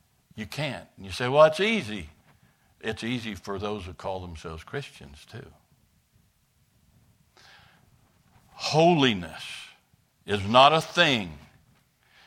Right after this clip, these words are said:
It's not an idea. It's not just a teaching or a set of rules. Holiness is Him, is Jesus Christ.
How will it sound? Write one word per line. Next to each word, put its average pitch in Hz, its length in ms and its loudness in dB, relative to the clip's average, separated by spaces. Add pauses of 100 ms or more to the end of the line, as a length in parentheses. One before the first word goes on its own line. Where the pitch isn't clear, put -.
(120)
It's - 140 -8
not 139 240 8
an 156 120 0
idea. 143 840 4 (420)
It's 110 220 -2
not 147 280 6
just 151 280 0
a 165 60 4
teaching 143 600 0
or 120 100 0
a 127 80 0
set 156 280 6
of 143 180 0
rules. 143 580 0 (1600)
Holiness 135 960 4 (500)
is 95 220 -10
Him, 101 500 -10 (2000)
is 98 180 -6
Jesus 101 640 -4
Christ. 85 400 -8